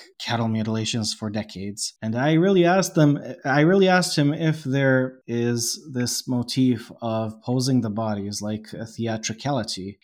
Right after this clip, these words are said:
to the phenomenon. It's what makes the phenomenon actually kind of mysterious. But then again, there are theories that, let's say, the government could be responsible for that, for, um, uh, perpetrating hoaxes for the purpose of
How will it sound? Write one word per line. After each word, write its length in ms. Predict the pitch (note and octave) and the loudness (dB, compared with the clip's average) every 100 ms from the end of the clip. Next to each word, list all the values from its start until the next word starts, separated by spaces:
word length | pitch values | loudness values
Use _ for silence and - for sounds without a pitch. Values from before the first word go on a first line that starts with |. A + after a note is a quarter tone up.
| - | -10
to 100 | G#2+ | -6
the 120 | A2 | -6
phenomenon. 560 | A2+ A2 A2 A2 G#2+ | -4 -2 0 0 -2
It's 220 | A2 C3 - | -2 -4 0
what 220 | E3 D#3 | 0 2
makes 240 | D#3+ D#3 | 2 0
the 100 | - | -2
phenomenon 600 | B2+ B2+ A#2+ B2 B2 A2+ | -2 0 0 2 2 0
actually 500 | A2 A2 - A2+ G2+ - | -2 -4 -6 -6 -8 -10
kind 140 | - G#2 | -8 -4
of 60 | |
mysterious. 680 | G#2 - A#2+ F#2+ D2 - - - | -4 -4 -6 -6 -8 -10 -10 -4
But 120 | C3+ | 2
then 120 | D#3 | 4
again, 320 | F3 D#3+ F3 D#3+ | 4 4 4 4
there 220 | D#3 D3 | 4 4
are 320 | D#3 C#3 B2+ | 4 4 2
theories 560 | G#2+ C3 A#2+ A#2 A2 G#2 | 0 0 0 0 -2 -2
that, 240 | A2 G#2 - - | -2 -2 -4 -10
let's 220 | A2 - | -10 -6
say, 340 | A2 G#2 G2 - | -4 -2 -4 -8
the 180 | A2 B2+ | -4 0
government 580 | A#2+ D#3+ D#3 B2 G#2 - | 8 8 8 4 2 -2
could 140 | A#2 | -4
be 120 | G#2+ A2 | -2 0
responsible 640 | G#2+ - A#2 A#2+ - A#2 | -2 0 0 0 0 -4
for 160 | - A2+ | -4 -2
that, 240 | A2+ A2 | 0 0
for, 460 | - A2+ A2 G#2 F2+ | -4 -4 -2 -2 -4
um, 420 | G#2+ G#2+ G#2 G2 - | -4 -2 -4 -6 -4
uh, 140 | B2 | -4
perpetrating 640 | A2+ D#3 D#3 D#3 D#3 D#3 D#3 | 0 2 4 4 4 6 6
hoaxes 560 | E3 F3+ - B2+ A#2+ | 6 6 4 0 0
for 140 | - C3+ | 0 0
the 80 | B2+ | 0
purpose 440 | C3+ C3 C3 - | 0 2 0 0
of 380 | B2 A#2+ A2+ | 0 0 -2